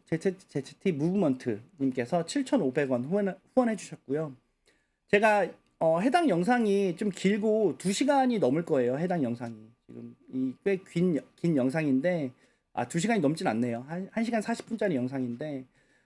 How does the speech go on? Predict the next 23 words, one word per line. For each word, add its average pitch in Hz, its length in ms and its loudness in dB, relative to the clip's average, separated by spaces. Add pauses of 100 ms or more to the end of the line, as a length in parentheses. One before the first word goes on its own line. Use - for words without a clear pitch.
(180)
어, 123 100 -8
이렇게 135 420 -4 (340)
지루하지 185 340 4
않고 135 220 0
재밌게 175 340 2
잘 160 180 -2
보고 156 300 -2 (400)
봐주셨다고 156 500 0
하니까 165 540 -2 (240)
너무 147 420 0 (360)
저도 135 340 -4
진심으로 160 400 -2
기쁘고, 147 580 -6
이렇게 123 280 -12
또 165 80 0
후원까지 185 560 0
해주셔서 165 580 -4 (1160)
광고만 240 460 2
봐주-, 160 360 -2
봐주셔도 175 440 0
너무 147 200 2
감사드리는데, 147 840 -2 (100)
이렇게 - 240 -18